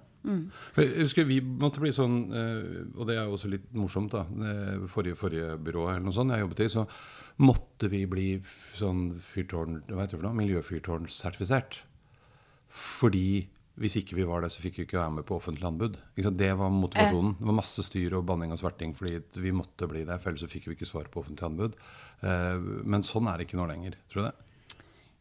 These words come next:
Speaker 1: Jo,
Speaker 2: Ja.
Speaker 1: eh, og jeg tenker at sånn, sånn burde det være. Altså,
Speaker 2: Mm.
Speaker 1: det å ta
Speaker 2: Jo, men jeg tenker
Speaker 1: ansvar
Speaker 2: på at
Speaker 1: for
Speaker 2: motivasjonen vår
Speaker 1: Eh.
Speaker 2: burde jo ikke være at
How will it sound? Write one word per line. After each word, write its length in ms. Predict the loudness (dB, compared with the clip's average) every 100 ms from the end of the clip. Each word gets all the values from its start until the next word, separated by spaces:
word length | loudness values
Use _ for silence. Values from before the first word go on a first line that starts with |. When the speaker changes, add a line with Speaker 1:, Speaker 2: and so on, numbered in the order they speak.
| -20 _ 2
Speaker 1:
Jo, 180 | 4 6 4 6
Speaker 2:
Ja. 300 | 10 10 8
Speaker 1:
eh, 20 | 6
og 460 | 10 10 8 4
jeg 520 | -2 2 2 2 0 -2
tenker 220 | -2 2 2
at 60 | 2
sånn, 520 | 2 4 4 2 0
sånn 400 | 0 2 4 4
burde 240 | 2 0 0
det 80 | 0
være. 320 | 0 2 2 2
Altså, 560 | 4 6 6 6 4 0
Speaker 2:
Mm. 140 | -4 -8
Speaker 1:
det 300 | -6 0 4 6
å 200 | 4 10
ta 80 | 12
Speaker 2:
Jo, 180 | 12
men 80 | 12
jeg 80 | 12
tenker 80 | 10
Speaker 1:
ansvar 40 |
Speaker 2:
på 40 | 10
at 220 | 10 8
Speaker 1:
for 60 | 4
Speaker 2:
motivasjonen 520 | 2 0 -2 0 2
vår 160 | 8
Speaker 1:
Eh. 200 | 12 12
Speaker 2:
burde 20 | 12
jo 220 | 8 4
ikke 40 |
være 440 | 6 4 4 0 -2
at 100 | -4